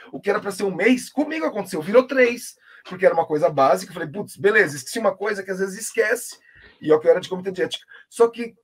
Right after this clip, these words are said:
eu quis fazer tão, tava tão na pilha de fazer, eu não olhei os, o, o própria Plataforma Brasil, ela fala sobre os dados, o, o, o período.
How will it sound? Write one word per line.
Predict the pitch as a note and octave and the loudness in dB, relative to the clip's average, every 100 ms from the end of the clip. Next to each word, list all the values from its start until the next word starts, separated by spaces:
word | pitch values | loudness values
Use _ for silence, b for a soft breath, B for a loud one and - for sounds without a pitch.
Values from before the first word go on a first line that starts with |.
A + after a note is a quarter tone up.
| - | 2
eu | G3 F#3+ | 2 2
quis | - | -4
fazer | - G#3 F#3+ | -6 -4 0
tão, | C#4 C4 - - | 2 2 -4 -2
tava | F3+ F#3 | 0 2
tão | B3 | 2
na | B3 | 2
pilha | - G3+ F#3+ | 0 0 0
de | - | 0
fazer, | D3+ C3 A3 A#3 B B - | -4 0 2 2 B B -2
eu | A3+ | 0
não | A3+ | 6
olhei | A3+ F#3+ F#3 A#3 - _ | 4 4 0 -2 -4 _
os, | F3+ F#3+ - - _ | -8 -8 -10 -20 _
o, | - E3 - - C3+ | -12 -10 -10 -8 -8
o | - | -8
própria | B2 E3+ F3+ F#3 | -2 0 2 -2
Plataforma | E3 D#3 D#3+ D#3 D3 C#3+ | -6 -6 -4 -4 -2 -2
Brasil, | B2+ B2 F#3+ | -2 -2 0
ela | F3 F3+ | 2 2
fala | F#3 F#3 G#3 | 2 0 0
sobre | - F#3+ F3 | -4 -10 -10
os | D3 | -4
dados, | C#3 C3 A2 F#2 | 0 2 0 -6
o, | C3 B2+ _ _ | -10 -10 _ _
o, | D3 D3+ B2+ C#3+ | -10 -10 -8 -12
o | - | -10
período. | - E3 D#3 B2+ F#2+ | -4 -2 0 -2 -4